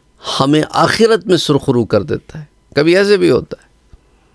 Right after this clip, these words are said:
कभी यहाँ पे गुनाहों की सज़ा दे के झटका मारता है कि "हाँ, सुधर जाओ, संभल जाओ, अब भी वक्त है।"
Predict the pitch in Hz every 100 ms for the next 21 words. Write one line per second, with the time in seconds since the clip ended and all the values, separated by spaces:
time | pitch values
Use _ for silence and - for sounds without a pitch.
0 | _ _ - - - 226 220 196 180 175
1 | 247 220 233 196 165 175 190 214 214 202
2 | - 190 190 185 165 180 175 190 139 -
3 | 220 - - 208 175 151 139 123 - 107
4 | 98 - 139 139 123 123 185 190 143 -
5 | 123 131 117 123 120 123 117 - 123 131
6 | 120 110 117 117 113 120 110 107 101 -
7 | - -